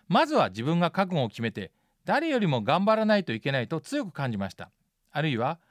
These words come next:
林先生の実体験から来る覚悟と決意、背筋が伸びました。巷にあふれるノウハウではなく、姿勢が全てで、事実の積み重ねが信用につながると深く納得しました。まあ、なぜか、昨日から思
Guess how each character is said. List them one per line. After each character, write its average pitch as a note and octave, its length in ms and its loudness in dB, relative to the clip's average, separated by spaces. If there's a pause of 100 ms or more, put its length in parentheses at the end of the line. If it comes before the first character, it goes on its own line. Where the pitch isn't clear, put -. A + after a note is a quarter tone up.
(640)
林 B3 280 2
先 B3+ 180 -4
生 A#3+ 140 -2
の D#3+ 100 2
実 A2+ 180 -8
体 D3+ 140 2
験 B2 160 -4
か G#2+ 120 0
ら G2 80 -4
来 A#2+ 100 -6
る G2+ 80 -6
覚 F3+ 260 -2
悟 B2+ 120 0
と G2+ 80 -12
決 - 240 -8
意、 F2 100 -14 (220)
背 A#3 180 -2
筋 F#3 300 -4
が A3 100 2
伸 G3+ 120 2
び C3 100 0
ま G#2+ 100 -2
し - 60 -18
た。 - 160 -16 (420)
巷 D3 260 -2 (140)
に D#3 120 2
あ D#3 80 2
ふ D3+ 80 -6
れ D#3 100 0
る D3 120 -4
ノ G3 160 4
ウ - 20 2
ハ D#3+ 140 0
ウ B2+ 60 -4
で A#2+ 80 -4
は A2+ 100 2
な D#3+ 140 2
く、 B2+ 180 -8 (320)
姿 E3 260 -4
勢 B3 200 2
が B3 160 4
全 A3+ 240 -2
て A#2 100 -4
で、 A2+ 200 -6 (360)
事 D#3 160 0
実 C#3+ 220 -2
の A2+ 80 -2
積 D3+ 160 -4
み G#3 100 2
重 A3 220 2
ね G#3+ 100 2
が G3 140 4
信 A#3+ 240 -2
用 B3+ 140 2
に B3 120 -2
つ G3 80 -8
な A#3 80 2
が A3+ 100 2
る F3 60 -4
と C3+ 160 -6 (160)
深 - 280 0
く - 180 -20
納 A#2 140 -2
得 D#3+ 200 -6
し - 100 -4
ま C3+ 100 0
し - 60 -8
た。 - 180 -14 (200)
ま F3 140 0
あ、 - 20 2
な F#3+ 180 4
ぜ F#3+ 120 0
か、 G#2 200 -2 (220)
昨 C4+ 300 2
日 A#3+ 40 -10
か C#3 120 0
ら G#2+ 80 -6
思 F2+ 80 -14